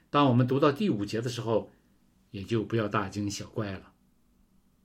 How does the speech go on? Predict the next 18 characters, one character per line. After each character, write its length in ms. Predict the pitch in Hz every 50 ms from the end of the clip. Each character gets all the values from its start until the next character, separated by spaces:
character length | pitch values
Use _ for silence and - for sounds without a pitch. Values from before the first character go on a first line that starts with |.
| _ _ _ -
尼 240 | 120 120 127 135 135
尼 280 | 135 135 135 135 135 127
微 240 | 127 131 131 127
人 500 | 123 110 104 101 101 107 113 117 117 117 - - - _ _ _ _
信 520 | - - - - - - 151 143 117 92 80
服 300 | - - - 90 87 80
神。 280 | - - 98 104 104 - - - _ _ _ _ _ _ _ _ _ _ _ _ _ _ _ _ _ _ _ _ _ _ _ _ _ _ _ _ _ _ _ _ _ _ _ _ _ _ _ _ _ _ _
大 120 | - 107 95
家 120 | 107 104
想 260 | 98 - 101 95 92
一 40 | 95
下 160 | 95 110 101
吧， 200 | 95 92 - - _ _ _ _ _ _ _ _ _ -
他 120 | - 151
们 100 | 160 151
信 320 | 131 - - 226 208 - -
服 220 | - - - 95
神， 240 | - - - -